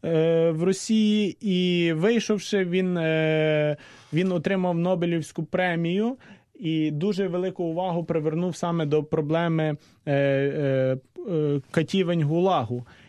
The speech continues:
І так само я хотів своєю історією, своєю долею привернути увагу до цієї проблематики, щоб вона більше не повторювалась і щоб навіть в світі такого не повторювалось. Тому, е,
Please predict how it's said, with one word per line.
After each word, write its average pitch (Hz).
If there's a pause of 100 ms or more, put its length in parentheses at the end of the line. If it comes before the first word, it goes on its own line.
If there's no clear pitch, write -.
(140)
І 156
так 196
само 247
я 214
хотів 196
своєю 185
історією, 214
своєю 170
долею 202
привернути 165
увагу 170
до 156
цієї 160
проблематики, 180
щоб 156
вона 170
більше 156
не 147
повторювалась 233
і 175
щоб 165 (180)
навіть 165
в -
світі 226
такого 139
не 139
повторювалось. 123 (480)
Тому, 165 (240)
е, 135